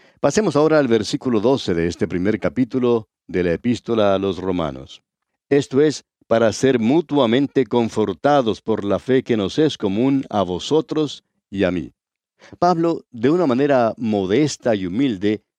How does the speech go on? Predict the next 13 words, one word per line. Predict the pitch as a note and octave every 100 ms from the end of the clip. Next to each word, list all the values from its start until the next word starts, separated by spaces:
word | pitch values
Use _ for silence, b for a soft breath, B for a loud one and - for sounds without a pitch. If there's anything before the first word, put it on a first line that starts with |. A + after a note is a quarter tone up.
| _ -
intimó | D#3+ F#3 D3 C3 D3 E3+
que | C3
la | B2
misma | G#2+ D#3+ F#3+ F3 D#3
fortaleza | D3 C#3 A#2 A#2+ C#3 - G#2+
de | G2+
la | F2
cual | A#2+ A#2
ellos | A2 A2 G2+
necesitaban, | F#2 F#2 - E2+ A#2+ B2+ A#2 _ _ _ -
él | C#3+ D3
también | D#3 D3 C#3+ G3
necesitaba, | F#3 B2+ A2+ G2+ E2+ E2 D2